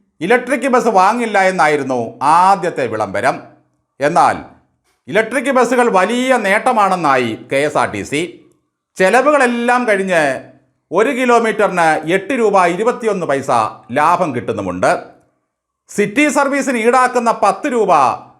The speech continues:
പുനഃപരിശോധിക്കണമെന്നും മന്ത്രി തട്ടിവിട്ടു. എന്നാൽ മന്ത്രിയുടെ വാദം അംഗീകരിക്കില്ലെന്നായി പ്രശാന്ത് എം എൽ എയും മേയറും.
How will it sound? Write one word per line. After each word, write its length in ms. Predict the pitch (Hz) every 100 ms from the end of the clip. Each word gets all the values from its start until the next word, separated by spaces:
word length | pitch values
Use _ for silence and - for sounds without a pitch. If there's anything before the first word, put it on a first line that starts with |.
| _ _
പുനഃപരിശോധിക്കണമെന്നും 1400 | 180 208 262 285 247 240 220 214 190 170 160 143 123 123
മന്ത്രി 280 | 156 180 180
തട്ടിവിട്ടു. 840 | 139 123 131 104 98 180 - - _ _ _ _
എന്നാൽ 320 | 135 160 127 85 - - _ _ _ -
മന്ത്രിയുടെ 540 | 147 208 240 285 277
വാദം 400 | 254 233 226 233
അംഗീകരിക്കില്ലെന്നായി 1080 | 196 202 254 247 247 240 214 190 160 156 147
പ്രശാന്ത് 440 | 165 156 233 233 196
എം 140 | 170
എൽ 140 | 151
എയും 380 | 143 127 113 101
മേയറും. 720 | 107 117 120 104 123 160 -